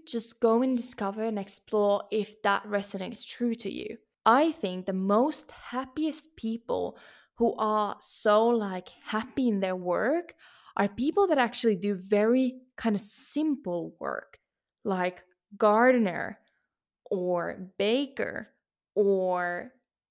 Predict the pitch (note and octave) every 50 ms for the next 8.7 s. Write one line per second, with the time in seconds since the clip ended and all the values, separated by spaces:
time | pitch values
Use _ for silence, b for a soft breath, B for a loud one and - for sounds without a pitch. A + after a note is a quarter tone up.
0 | _ _ _ _ - - - - - A3+ A3+ A#3+ C4 B3+ A3+ G#3 G3 F#3 - F#3+
1 | G3 F#3+ F#3+ F#3+ F#3+ F#3 F#3 F#3 - F#3 F#3 F3+ F#3 - _ _ _ _ _ _
2 | - - - - - G#3 G3 G3+ G#3 A3+ A3+ G#3 F#3 - - - G3 F#3+ G3 G#3+
3 | G#3+ - F#3 F3 F3 F#3+ - - - G3+ G#3 A3 A#3 A#3 A3+ G#3+ G3 - - -
4 | - - G#3 G3 G#3 G#3+ A3 A#3 A3+ - - G3 F#3 F#3 - - - - F3+ F#3+
5 | F#3 F3+ F3 E3+ - - G3 F#3 F#3 F#3 F3+ F3+ F3+ F3+ B B B B B B
6 | B B _ - G3 G3 - - - G3 G3+ G#3 G#3 G#3+ A3 A3 - - - -
7 | A#3+ B3+ C4+ C4+ C4+ B3+ - - - - - - G3 F#3 F#3 - - G#3 G3 F#3+
8 | - G#3+ A#3 B3+ B3 C4+ - B3+ - - C#4+ C4 C4 B